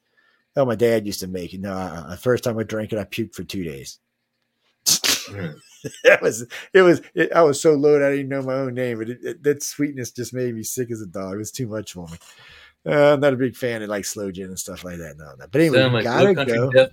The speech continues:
Speaker 2: Parts would be made in college.
Speaker 1: I, I, I see Sean's boss lady keeps walking behind him like a ghost and saying, "I'm coming for you, baby.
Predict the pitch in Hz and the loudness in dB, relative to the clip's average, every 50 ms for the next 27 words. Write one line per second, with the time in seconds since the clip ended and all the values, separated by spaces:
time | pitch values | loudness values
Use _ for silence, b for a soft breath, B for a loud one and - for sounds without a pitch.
0 | - 117 107 101 - - - - 110 107 107 107 107 107 104 107 104 - - 110 | -2 -2 -2 -2 -4 -8 -12 -10 -10 -6 -4 -2 -2 -2 -4 -6 -10 -6 -6 -4
1 | 107 104 98 98 95 95 113 - 139 151 147 - 151 160 170 - - 185 175 - | -4 -4 -4 -4 -4 -6 -4 -2 -2 -2 -2 0 -2 -2 0 2 2 0 2 2
2 | 180 165 - - 156 151 151 135 113 - - 131 139 151 139 - 117 107 101 - | -2 -2 -2 -2 -2 -2 -2 -4 -4 -2 2 2 2 2 2 0 -4 -4 -4 -8
3 | 113 - 95 107 110 117 117 123 107 101 95 104 107 110 113 113 101 90 90 76 | -10 -10 -6 -4 -4 -4 -4 -6 -8 -8 -8 -8 -6 -6 -6 -6 -6 -8 -10 -12
4 | 82 85 85 - 87 78 - - 95 95 95 90 - - 82 82 - 82 82 76 | -12 -12 -12 -14 -16 -18 -14 -10 -8 -8 -8 -8 -10 -14 -16 -16 -14 -14 -14 -14
5 | - 85 78 - - 92 87 85 87 80 73 71 - - 67 64 60 60 64 64 | -16 -18 -18 -16 -14 -14 -12 -12 -12 -14 -14 -16 -20 -20 -20 -20 -20 -20 -20 _
6 | _ _ - - _ _ _ | _ _ -20 -20 _ _ _